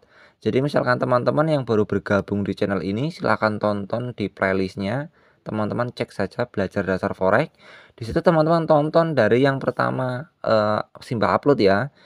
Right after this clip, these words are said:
Di situ Simbah sudah merangkumnya dari bawah, apa-apa yang perlu diperhatikan dan apa-apa yang perlu dibutuhkan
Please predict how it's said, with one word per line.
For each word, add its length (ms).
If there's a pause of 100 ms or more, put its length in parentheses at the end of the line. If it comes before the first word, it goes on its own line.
(180)
Di 80
situ 240
Simbah 240
sudah 400
merangkumnya 560
dari 240
bawah, 560 (240)
apa-apa 480
yang 160
perlu 160
diperhatikan 1120
dan 160
apa-apa 560
yang 160
perlu 160
dibutuhkan 800